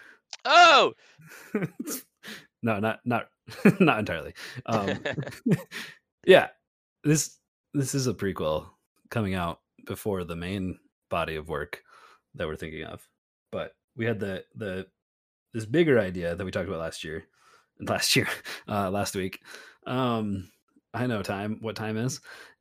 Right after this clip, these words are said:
Speaker 2: Um,
Speaker 1: You're having a kid. You, you
Speaker 2: Yeah.
Speaker 1: got excuses. Yeah.
Speaker 2: I don't know what time. You're right. I actually have no concept of time right now. Um, but we have this main,
Speaker 1: I'm
Speaker 2: this
Speaker 1: surprised you got that it was Monday. So we're, we're, s-, we're off to a great start.
Speaker 2: <laughs> I had to look at my calendar <laughs> to be like,
Speaker 1: <laughs>
Speaker 2: "It is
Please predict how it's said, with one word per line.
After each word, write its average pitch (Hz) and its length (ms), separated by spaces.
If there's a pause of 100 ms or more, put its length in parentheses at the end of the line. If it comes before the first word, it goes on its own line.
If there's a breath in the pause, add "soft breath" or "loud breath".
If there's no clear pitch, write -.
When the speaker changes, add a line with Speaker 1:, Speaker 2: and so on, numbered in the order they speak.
(140)
Speaker 2:
Um, 120 520
Speaker 1:
You're 110 120
having 101 180
a 87 60
kid. 87 280 (220)
You, 98 200
you 143 100
Speaker 2:
Yeah. 117 160
Speaker 1:
got 95 80
excuses. - 600
Yeah. - 160
Speaker 2:
I 139 80
don't 123 140
know 107 80
what 95 160
time. 90 220
You're 123 140
right. 110 160
I 92 100
actually 120 200
have 107 80
no 104 140
concept 95 320
of 90 140
time 98 200
right 90 140
now. 117 180 (480 loud breath)
Um, 95 520 (480)
but 185 140
we 175 80
have 175 100
this 165 100
main, 165 260
Speaker 1:
I'm 139 60
Speaker 2:
this 156 80
Speaker 1:
surprised 143 340
you 123 60
got 127 220
that 123 120
it 117 40
was 98 160
Monday. 110 420
So 101 340
we're, 139 280
we're, 127 100
s-, 147 160
we're 127 240
off 139 140
to 139 100
a 117 60
great 120 240
start. 87 280 (120)
Speaker 2:
<laughs> - 120
I 127 60
had 156 80
to 165 60
look 160 100
at 151 80
my 120 80
calendar 110 500
<laughs> - 200
to 123 280
be 117 120
like, 117 280
Speaker 1:
<laughs> - 40
Speaker 2:
"It 160 120
is 151 460